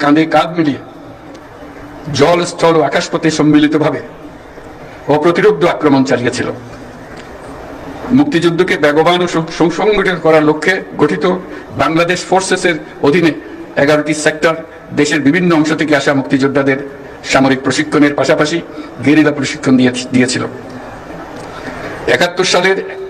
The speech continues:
একুশে নভেম্বর আমাদের সশস্ত্র বাহিনী যে যৌথ অভিযান শুরু করেছিল, ষোলোই ডিসেম্বর তা চূড়ান্ত বিজয়ে পরিণত হয়। একাত্তরের মুক্তিযুদ্ধে আমাদের সশস্ত্র বাহিনীর এই অবদান বাংলাদেশের ইতিহাসে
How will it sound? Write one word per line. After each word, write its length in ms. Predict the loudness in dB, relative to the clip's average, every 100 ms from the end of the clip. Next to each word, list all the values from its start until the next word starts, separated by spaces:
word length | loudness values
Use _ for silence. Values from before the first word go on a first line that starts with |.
| -2
একুশে 240 | 0 2 2
নভেম্বর 300 | 4 4 2 -4 -12 -14 -16 -16 -6 0
আমাদের 220 | 2 2 0
সশস্ত্র 320 | -2 -2 0 2
বাহিনী 200 | 4 4 4
যে 60 | 4
যৌথ 160 | 4 4 2
অভিযান 240 | 2 2 2
শুরু 140 | 2 2
করেছিল, 300 | 0 0 -2 -4 -12 -16 -16 -16 -12 0
ষোলোই 240 | 2 4 2
ডিসেম্বর 300 | 2 2 4 2
তা 80 | 0 -2 -10 -16 -2
চূড়ান্ত 440 | 4 4 4 2 4 4
বিজয়ে 260 | 4 2 -2 -2
পরিণত 300 | 0 0 0 -2
হয়। 140 | -4 -8 -14 -16 -16 -16 -16 -16 -16 -16 -14 -14 -14 -14 -14 -12 -12 -10 -2 0
একাত্তরের 420 | 0 2 2 4 4
মুক্তিযুদ্ধে 520 | 2 2 2 2 0 -2 -4 0
আমাদের 220 | 2 2 0
সশস্ত্র 340 | 0 0 0 2
বাহিনীর 280 | 4 4 4
এই 60 | 4 2
অবদান 280 | 2 0 -2 -10 -14 -16 -18 -18 -16 -18 -4 0
বাংলাদেশের 460 | 2 2 2 2 2
ইতিহাসে 340 | 2 2 2